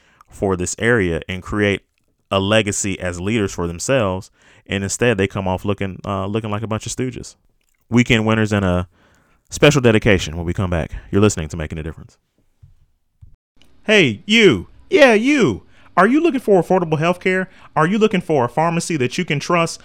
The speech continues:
Well, look no further. The Medical Villa Pharmacy on fifteen twenty Laney Walker Boulevard here in beautiful Augusta, Georgia. This may be a familiar voice to you. Hey, it's none other than Ken Macon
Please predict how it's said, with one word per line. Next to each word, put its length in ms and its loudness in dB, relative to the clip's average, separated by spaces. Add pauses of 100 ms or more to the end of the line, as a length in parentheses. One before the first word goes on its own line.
(120)
Well, 200 0
look 220 4
no 240 0
further. 460 -2 (180)
The 100 -4
Medical 460 0
Villa 260 0
Pharmacy 560 -4 (200)
on 120 -2
fifteen 520 0
twenty 380 -2 (160)
Laney 260 0
Walker 280 -2
Boulevard 500 0
here 180 -2
in 100 -4
beautiful 340 -4
Augusta, 380 -4
Georgia. 400 -4 (400)
This 160 -2
may 100 0
be 140 0
a 40 2
familiar 360 -2
voice 340 0
to 100 -6
you. 160 -4 (200)
Hey, 180 0
it's 160 0
none 180 -2
other 160 0
than 140 -6
Ken 300 -4
Macon 360 -2